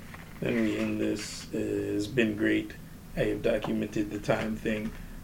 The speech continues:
Although the Royal You, I have to say, the Royal You is present in any potential where the Royal You could be. Therefore, like, its potential is where it can, well, what am I talking about?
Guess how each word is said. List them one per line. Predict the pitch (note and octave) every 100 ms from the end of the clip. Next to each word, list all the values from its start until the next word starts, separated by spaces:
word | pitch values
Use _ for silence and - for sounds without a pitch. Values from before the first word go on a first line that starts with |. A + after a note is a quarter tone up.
| -
Although | C3 B2+ B2+ B2 A#2+
the | B2
Royal | B2 C3 B2+ A#2
You, | A#2 A#2+ A2
I |
have | A2 A2 -
to | -
say, | - A2+
the | A#2
Royal | A#2+ B2 A#2+
You | A#2 A#2 A#2+ A#2+ A#2+ - - - - - -
is | B2+ G#2+
present | - - A#2+ A2+ A2+
in | A2 A2
any | A2 A2
potential | - - C3+ A2+ - A2+
where | G#2+ G#2 G2+
the | G#2+
Royal | G#2+ A2 G#2
You | G#2 G#2+
could | - A#2+ G#2
be. | - A#2 A2+ - - - - -
Therefore, | B2 A#2+ - - - A#2+ A#2 A2
like, | G#2 G#2 G2+ - - - - - - - - - - - - - - - -
its | A3+ - -
potential | - B2 - B2+ A2+ - A2
is | G#2 G#2
where | G#2+ G#2+ G#2
it | G#2 -
can, | - A#2 A2+ A2+ -
well, | A#2 A2+
what | A2+ - A2
am | A2
I | A2 -
talking | - -
about? | - -